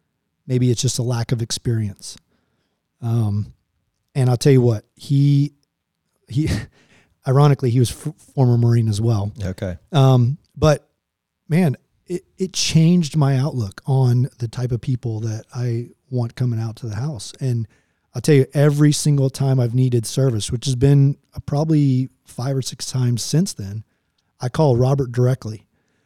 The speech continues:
Speaker 1: or I'll call the company and say, "Hey, give me Robert. I want Robert coming out." Because he took the time. He came out.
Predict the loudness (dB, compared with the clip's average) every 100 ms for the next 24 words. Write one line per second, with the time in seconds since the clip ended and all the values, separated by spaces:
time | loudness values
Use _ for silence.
0 | _ _ 2 4 4 2 2 2 2 2
1 | 2 0 -2 -4 -2 0 0 2 4 4
2 | 2 0 -2 -8 _ -2 2 2 2 -2
3 | -4 -4 -8 -12 -14 -14 -20 -20 _ -2
4 | 4 4 4 -6 -20 -20 _ -6 -2 0
5 | 0 -2 -2 -2 -6 -8 -2 2 4 4
6 | 0